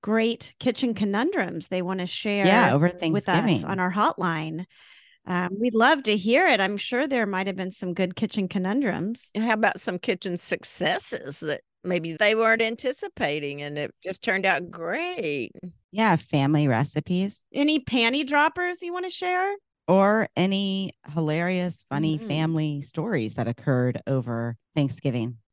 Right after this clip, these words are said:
Speaker 1: Were your children pole dancing over the
Speaker 3: You're right.
Speaker 1: Thanksgiving holiday, you know?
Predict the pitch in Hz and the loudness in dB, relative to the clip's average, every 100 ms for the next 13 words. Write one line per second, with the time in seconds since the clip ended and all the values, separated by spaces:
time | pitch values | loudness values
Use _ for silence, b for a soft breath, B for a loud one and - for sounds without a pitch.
0 | - 269 269 415 - 370 226 233 226 - | 0 2 4 2 0 0 2 0 -2 2
1 | 269 240 226 208 170 - 165 165 175 185 | 4 6 4 -2 -4 -6 -8 -6 -4 -2
2 | 185 110 135 131 120 180 160 185 180 170 | -2 0 0 2 0 -2 -2 -2 -2 -4
3 | 170 - 117 - 196 185 160 208 | -4 -4 -6 -8 -6 -2 -2 -2